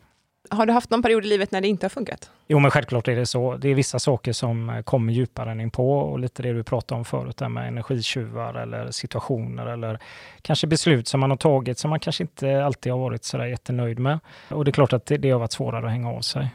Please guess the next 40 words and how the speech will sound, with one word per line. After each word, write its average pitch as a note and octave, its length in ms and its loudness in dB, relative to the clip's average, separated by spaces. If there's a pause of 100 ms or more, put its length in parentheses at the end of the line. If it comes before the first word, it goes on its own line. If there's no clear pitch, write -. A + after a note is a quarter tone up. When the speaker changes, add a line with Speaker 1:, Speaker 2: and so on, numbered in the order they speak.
(120)
Speaker 2:
Och C3 220 -8
sen A#2+ 300 -4
när A#2+ 80 -6
man A#2+ 160 -6
var A#2+ 160 -2
på - 120 -10
det B2+ 80 -2
operativa E3 640 4
så D#3+ 180 -4
var E3+ 80 -2
det F3 60 -4
ju F#3 60 -2
mer F3 180 -2
händelser A#2+ 580 -2
som, C#3 320 -4
som C#3 160 -6
påverkar C#3 540 -4
mer. C#3+ 200 -8 (280)
Speaker 1:
Vad, G#3 140 -4
hur A3+ 340 4
reagerade G3 440 2
du G#3 200 2
då? C#3 220 2
Liksom, E3+ 300 -4
blev F3 140 -2
du F3 500 0 (280)
trött - 360 -6
eller G#3 200 4
vad G3+ 120 4
fick G3 140 -6
du G3+ 120 -2
för F3+ 420 -2 (240)
konsekvenser F#3+ 800 0
att F3+ 180 -2
du F3+ 140 2
inte F3 220 -2
hängde G3 220 -2
av C3 100 -4
det C#3 60 -2
jobbet? - 380 -8